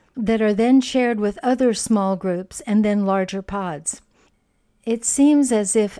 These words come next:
out of the soup of ideas that are stewing as we use our time differently, there may be gestating some connectivity of groups with no leader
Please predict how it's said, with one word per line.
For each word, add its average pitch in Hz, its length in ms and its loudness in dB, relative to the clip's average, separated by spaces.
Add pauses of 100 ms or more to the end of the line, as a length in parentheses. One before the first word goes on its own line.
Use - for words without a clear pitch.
out 247 180 0
of 233 120 -4
the 220 100 -2
soup 247 300 -2
of 208 160 -2
ideas 196 600 -2
that 190 160 -4
are 190 80 -2
stewing 185 640 -4 (280)
as 202 220 -4
we 226 120 2
use 226 320 2
our 202 160 -2
time 208 380 -4
differently, 175 720 -6 (260)
there 220 140 0
may 285 260 4
be 262 180 0
gestating 220 680 -2
some 202 260 -6
connectivity 247 960 -4
of 180 140 -8
groups 214 440 -2
with 202 200 -6
no 240 200 4
leader 240 540 -2